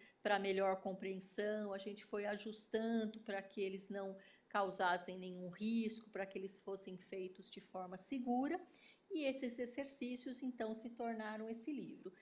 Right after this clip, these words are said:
Esse livro, é, foi publicado pela Lemos e é uma edição esgotada já há bastante tempo.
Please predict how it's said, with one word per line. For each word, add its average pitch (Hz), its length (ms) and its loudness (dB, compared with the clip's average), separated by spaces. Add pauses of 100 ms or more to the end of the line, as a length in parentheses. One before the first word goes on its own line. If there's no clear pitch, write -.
(200)
Esse 294 240 0
livro, 277 480 0
é, 214 280 4
foi 226 180 -2
publicado 220 640 -4
pela 208 260 0
Lemos 233 680 2
e 214 200 -4
é 214 100 -2
uma 226 140 -2
edição 226 420 0
esgotada 233 880 2
já 214 240 2
há 240 40 2
bastante 240 540 -4
tempo. 214 540 0